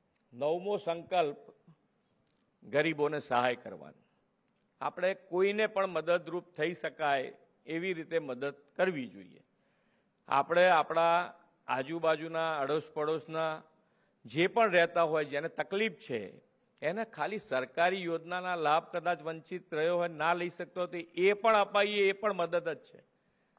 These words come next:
તો સરકારી યોજનાનો લાભ અપાઈ દઈએ તોય ઘણી મોટી મદદ થઈ જાય એને.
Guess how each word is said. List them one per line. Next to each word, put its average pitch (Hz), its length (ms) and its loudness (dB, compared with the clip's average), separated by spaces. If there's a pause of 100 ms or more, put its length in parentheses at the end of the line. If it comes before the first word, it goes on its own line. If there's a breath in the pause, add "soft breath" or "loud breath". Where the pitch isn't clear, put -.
(800)
તો 139 80 -8
સરકારી 175 600 2
યોજનાનો 180 460 2
લાભ 185 280 8
અપાઈ 196 300 2
દઈએ 196 220 0
તોય 196 260 6
ઘણી 180 220 0
મોટી 180 220 -8
મદદ 170 240 -4
થઈ 156 240 -8
જાય 123 180 -6
એને. 90 140 -16